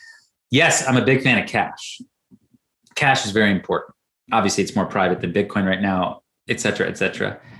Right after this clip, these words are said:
Um, but in addition to it being obviously limited by it being physical and, like, you can't teleport it,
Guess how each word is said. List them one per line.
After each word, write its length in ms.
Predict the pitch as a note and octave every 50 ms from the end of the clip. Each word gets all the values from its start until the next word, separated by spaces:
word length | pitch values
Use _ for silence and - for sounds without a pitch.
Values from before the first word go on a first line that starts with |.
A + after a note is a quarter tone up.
| A#2+ - _ _ _ _ -
Um, 420 | C3 A#2 A2 G#2 F#2 F2 E2+ F2 -
but 180 | - B2+ B2+ -
in 100 | C#3+ B2+
addition 420 | B2 A2+ G#2 C#3+ C#3+ D3 D3 B2+
to 120 | B2 - A#2
it 160 | G2+ - -
being 280 | A2+ A2 G#2 F#2+ F#2+ -
obviously 300 | - F#2+ G2 - - G2
limited 340 | F#2 G2+ G2 F#2+ F#2 E2 D2+ -
by 220 | F#2+ F2+ E2+ E2
it 200 | - - E2+ -
being 200 | - F2 E2 D2+
physical 600 | - - F#2+ F2+ - - - - E2 E2 E2+ -
and, 280 | - F2+ E2+ E2 - -
like, 180 | - E2+ D#2+ -
you 60 | - -
can't 220 | - - - -
teleport 440 | - B2 B2 A#2 - - F#2 F2 F#2
it, 160 | C3+ - -